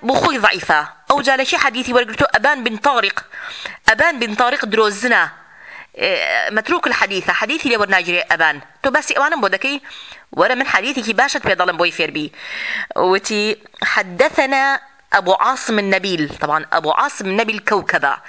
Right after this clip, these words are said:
السيريك لأسماني إسلاما. أبو عاصم النبيل دەڵێ، چوومە مەجلیسی ئەبو عاصم النبيل و کە حەدیثی باز دەکرد، ئەبو عاصم النبيل دەڵێت،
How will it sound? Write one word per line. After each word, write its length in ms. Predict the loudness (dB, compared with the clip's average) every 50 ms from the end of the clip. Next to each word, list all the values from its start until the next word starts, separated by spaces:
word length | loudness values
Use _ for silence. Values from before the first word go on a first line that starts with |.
| -16 -14 -14 -14 -14 -8 -6 -4
السيريك 500 | -4 -4 -2 -4 -2 -2 -2 -2 -2 0
لأسماني 640 | 0 2 2 0 0 -2 -2 0 0 0 -2 -4
إسلاما. 480 | -6 -2 -2 -2 0 0 0 -2 -2 -4 -8 -16 -18 -18 -18 -18 -18 -20 -4 _
أبو 140 | 0 0 2 2
عاصم 360 | 2 2 0 0 -2 -2 0
النبيل 320 | 0 0 0 -2 -4 0 0
دەڵێ، 440 | 0 2 2 0 0 -2 -4 -8 -8
چوومە 180 | -4 -2 0 0 0
مەجلیسی 300 | 0 0 -4 -4 -2 -2
ئەبو 160 | 0 2 2
عاصم 280 | 2 2 0 -2 -4 -4
النبيل 400 | -4 -4 -2 -2 -2 0 0 0
و 60 | 0
کە 80 | 0
حەدیثی 340 | -2 -2 -2 -2 -2 0 2
باز 160 | 2 2 2 0
دەکرد، 200 | -2 -2 0 -2
ئەبو 160 | -2 0 2
عاصم 300 | 0 0 0 -2 -4 -4
النبيل 340 | 0 0 0 0 -2 -2 -2
دەڵێت، 340 | 0 0 2 0 -2 -2